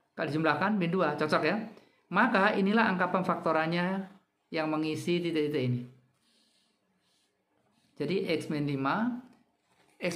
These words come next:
plus tiga sama dengan nol. Begitu?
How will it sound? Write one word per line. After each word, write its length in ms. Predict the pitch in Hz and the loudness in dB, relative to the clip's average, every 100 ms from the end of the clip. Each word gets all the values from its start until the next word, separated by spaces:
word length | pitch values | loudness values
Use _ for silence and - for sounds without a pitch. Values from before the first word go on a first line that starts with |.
| - | -4
plus 160 | 147 | -4
tiga 400 | 165 131 151 165 | -4 -2 0 0
sama 240 | 180 160 151 | 0 -2 -2
dengan 200 | 139 135 | 0 0
nol. 140 | 113 110 - _ _ _ _ _ _ _ _ - - _ _ | -2 -4 -10 _ _ _ _ _ _ _ _ -20 -20 _ _
Begitu? 400 | 139 143 175 247 | -4 0 0 0